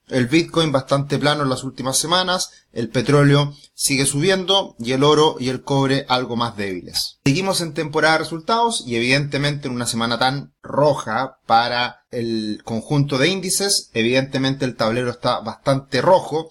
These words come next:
con algunas excepciones, como por ejemplo Amazon, que entregó resultados y salieron bastante mejor de lo esperado. Y por ese motivo es que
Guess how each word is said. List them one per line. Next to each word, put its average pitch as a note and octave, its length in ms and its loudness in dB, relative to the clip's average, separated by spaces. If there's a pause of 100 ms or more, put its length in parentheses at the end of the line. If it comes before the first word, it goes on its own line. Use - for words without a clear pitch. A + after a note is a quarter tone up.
con G#3 200 -2
algunas D#3 440 -2
excepciones, D3+ 560 0
como A2 240 -2
por G#2+ 140 -4
ejemplo C#3+ 400 0
Amazon, C#3+ 440 -2 (280)
que A2+ 80 -2
entregó A2 380 2
resultados C3+ 500 0
y C#3 40 -4
salieron A#2 380 -6
bastante B2 460 -8
mejor A2+ 280 -8
de A2+ 100 -4
lo A2 40 -2
esperado. G#2+ 480 0 (300)
Y G2+ 80 -16
por A2+ 120 -2
ese A#2+ 140 -2
motivo B2 320 2
es C3 80 0
que B2 360 -2